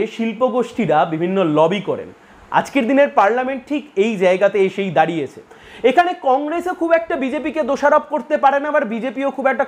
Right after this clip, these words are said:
কংগ্রেসকে দোষারোপ করতে পারে না, আবার তৃণমূল কংগ্রেসও কাউকে দোষারোপ করতে পারে না। তার কারণ বিজয় মালিয়া প্রথমবার যখন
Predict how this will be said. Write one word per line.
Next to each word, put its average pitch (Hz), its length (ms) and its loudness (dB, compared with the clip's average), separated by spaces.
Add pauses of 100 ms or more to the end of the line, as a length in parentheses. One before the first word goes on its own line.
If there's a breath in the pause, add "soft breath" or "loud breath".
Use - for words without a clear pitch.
কংগ্রেসকে 247 500 0
দোষারোপ 247 400 2
করতে 247 200 2 (100)
পারে 226 240 4
না, 170 60 0 (420 loud breath)
আবার 294 160 4 (140)
তৃণমূল 392 440 4 (120)
কংগ্রেসও 392 420 0
কাউকে 294 320 2
দোষারোপ 269 400 0
করতে 269 220 -2 (120)
পারে 240 220 4
না। 208 60 -2 (100)
তার 208 200 0
কারণ 240 180 2 (140)
বিজয় 254 300 0
মালিয়া 277 300 0
প্রথমবার 247 460 0
যখন 262 160 0